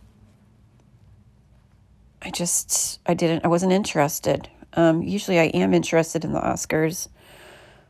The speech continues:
Um, but yeah, I heard Nomadland got all these nominations and won a bunch. Like,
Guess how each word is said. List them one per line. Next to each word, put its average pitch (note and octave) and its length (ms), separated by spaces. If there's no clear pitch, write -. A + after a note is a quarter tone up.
Um, E3+ 480
but - 140
yeah, A#3+ 160
I G3+ 120
heard A3 180
Nomadland F#3 800
got F3 140
all E3 80
these E3+ 380
nominations D#3+ 1080
and E3+ 200
won E3 680
a E3 80
bunch. D3 540
Like, - 420